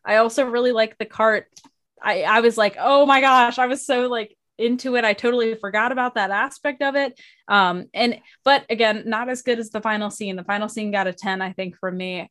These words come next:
And there, there is just, it, it, that ending is so good because you, you're doing so much at the end. So that's only why I docked a point, is just, I felt like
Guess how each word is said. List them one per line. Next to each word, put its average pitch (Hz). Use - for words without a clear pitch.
And 185
there, 208
there 214
is 202
just, -
it, 214
it, 220
that 226
ending 226
is 202
so 202
good 196
because 208
you, 196
you're 202
doing 196
so 190
much 180
at 349
the 349
end. 359
So -
that's 220
only 220
why 226
I 214
docked 202
a 226
point, 202
is 190
just, 185
I 185
felt -
like 190